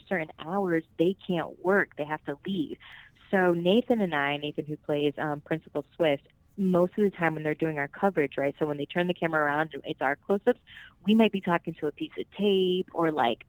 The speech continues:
a stand-in, which is, like, a person who's staring at you, but they can't talk. So some of the <laughs> stuff is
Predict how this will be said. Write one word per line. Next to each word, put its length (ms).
a 120
stand-in, 520
which 160
is, 80
like, 160
a 60
person 400
who's 220
staring 340
at 100
you, 160
but 160
they 140
can't 340
talk. 440
So 220
some 160
of 60
the 160
<laughs> 40
stuff 180
is 120